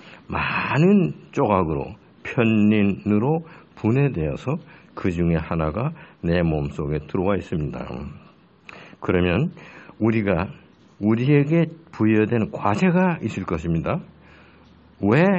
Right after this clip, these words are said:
하나님께서는 이러한 일을 하셨겠는가? 여기에 대해서 생각해 보면 우리가 과제가 있다. 음, 이 과제에 성실함으로써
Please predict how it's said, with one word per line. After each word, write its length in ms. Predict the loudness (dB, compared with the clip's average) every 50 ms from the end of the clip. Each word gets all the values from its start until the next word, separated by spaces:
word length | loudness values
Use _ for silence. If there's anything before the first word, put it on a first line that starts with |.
| -2
하나님께서는 880 | -4 -4 -2 0 0 0 0 0 -2 -2 -4 -6 -4 -4 -4 -4 -4 -4 -2
이러한 460 | 0 2 2 2 2 2 0 0 0
일을 320 | -2 -2 0 -2 -2 -4 -6 -10 -18 -20 -20
하셨겠는가? 1120 | -16 -10 -8 -6 -4 -4 -6 -6 -6 -8 -8 -6 -6 -6 -6 -4 -4 -4 -4 -4 -6 -10 -14 -16 -20 -20 -12 -4 -2
여기에 380 | 0 0 0 0 0 -2 -2
대해서 460 | -2 -2 -2 -2 -2 -2 -2 -2 -2 -2 -4 -8 -16 -18 -20 -20 -20
생각해 520 | -10 -4 -2 -2 0 0 0 -2 -2 -2
보면 400 | -2 -2 -4 -2 -2 -2 -2 -4 -6 -12 -20 -20 -20 -20 -20 _ -6
우리가 560 | -4 -2 0 0 0 0 0 -2 -2 -4 -4 -8 -12 -20 -20 -20 _ -12
과제가 680 | -6 -2 -2 -2 0 0 0 0 2 0 0 -2 -2 -6 -10 -16 -20 -20 _ _ _ -6
있다. 440 | -6 -6 -4 -6 -6 -6 -8 -10 -12 -18 -20 -20 -12 -8
음, 320 | -6 -4 -4 -4 -4 -6 -6 -10 -14 -20 -20 -20 -20 -20 -20 -12 _ -2
이 260 | 0 2 2 0 -2 -6 -12 -16 _
과제에 540 | -6 -2 -2 0 0 2 0 2 0 0 -2 -6 -10 -18 -18
성실함으로써 1200 | -16 -6 -2 0 2 2 0 0 -4 -6 -8 -6 -4 -4 -4 -2 -4 -6 -8 -8 -4 -2 -2 -2